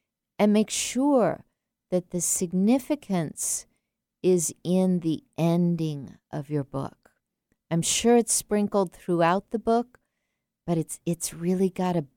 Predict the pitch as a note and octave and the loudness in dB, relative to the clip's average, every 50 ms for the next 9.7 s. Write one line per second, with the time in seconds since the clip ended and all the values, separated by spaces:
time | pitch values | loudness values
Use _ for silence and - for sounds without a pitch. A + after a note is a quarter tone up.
0 | _ - F#3+ F#3+ F#3+ - F3 D#3 D3+ D3 C#3+ - F#3 B2 C#3+ - _ _ _ _ | _ 0 0 0 0 -2 -4 -2 -2 -4 -6 -8 -8 -10 -14 -16 _ _ _ _
1 | _ _ _ _ _ _ _ _ _ _ - - E3+ D#3+ - - - _ - E3+ | _ _ _ _ _ _ _ _ _ _ -2 0 0 0 0 -8 -16 _ -2 0
2 | E3 D#3+ D#3+ D#3+ D#3+ D#3+ D#3 D3+ D3+ - - C#3+ D3 C#3+ C#3+ C3+ - - - D3+ | 0 0 0 0 -2 -2 -2 -4 -4 -6 -6 -4 -4 -4 -4 -4 -8 -14 -8 -8
3 | C#3 C3+ - - C#3 C#3 C3 _ _ _ _ _ _ _ _ _ _ _ _ _ | -8 -8 -8 -8 -10 -10 -10 _ _ _ _ _ _ _ _ _ _ _ _ _
4 | _ _ _ _ _ _ _ - - - - F3+ D#3+ C#3+ - _ _ _ _ _ | _ _ _ _ _ _ _ -8 -6 -2 0 0 0 0 -2 _ _ _ _ _
5 | _ _ _ - - G3 G3 F3+ F#3 G#3+ G3+ F#3 _ - F3 F3 E3 - - E3+ | _ _ _ -2 0 0 2 4 6 4 4 4 _ 2 2 2 2 0 -2 -2
6 | F#3 E3+ E3 - - E3+ D#3+ D#3+ D#3 F3+ G3 F#3 - - - G3 F#3+ - - - | -2 -2 -2 -4 -4 -4 -4 -2 0 0 0 0 0 -4 -4 -4 -4 -4 -6 -8
7 | G3 F#3+ F#3 F#3 F#3 F#3 G3 G3+ _ _ _ _ _ _ _ _ _ _ _ _ | -4 0 0 2 2 2 0 -2 _ _ _ _ _ _ _ _ _ _ _ _
8 | _ _ _ _ - - D#4+ A#4+ C5+ C5+ - - G3+ E3+ D#3 - - - F#3 F3 | _ _ _ _ 6 6 6 6 6 -2 -2 2 2 2 2 2 -2 -2 -2 0
9 | E3+ F3 F3 - - - F#3 F3 F3 E3+ E3 F3+ A3+ - | 2 0 -2 -2 -4 -4 -2 0 0 0 2 0 0 -2